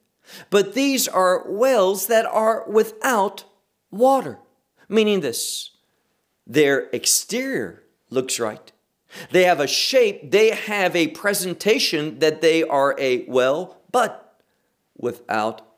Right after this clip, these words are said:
water. So they're lacking what really makes a well a well. Secondly,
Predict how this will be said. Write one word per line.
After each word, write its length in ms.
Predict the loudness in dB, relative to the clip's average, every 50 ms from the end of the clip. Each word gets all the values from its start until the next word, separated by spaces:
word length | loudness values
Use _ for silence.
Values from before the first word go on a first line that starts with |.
| _
water. 440 | -12 -8 -6 -6 -6 -8 -10 -14 -18 _ _ _ _ _ _ _ _ _ _ _ _ _ _ _ -20 -20 _
So 460 | -4 0 2 4 4 6 4 2 0 -2 0
they're 160 | 2 2 2
lacking 760 | 2 0 -2 -2 -2 -2 -2 -4 -10 -12 -14 -14 -16 -20 _ _ _ _ _ _ _ _ _
what 220 | 0 0 0 0 0
really 380 | -2 -2 0 2 2 2 0
makes 600 | 0 -2 -4 -4 -6 -6 -8 -10 -14 -14 -14 -16 _ _ _ _ 0
a 140 | 0 0
well 640 | 0 0 -2 -2 0 0 0 0 0 -2 -6 -10 -10 _
a 100 | -4 -2
well. 420 | 0 0 0 0 -2 -6 -10 -16 _ _ _ _ _ _ _ _ _ _ -20 -18 _
Secondly, 720 | -2 0 0 2 0 0 0 -2 -2 -2 -2 -2 -4 -6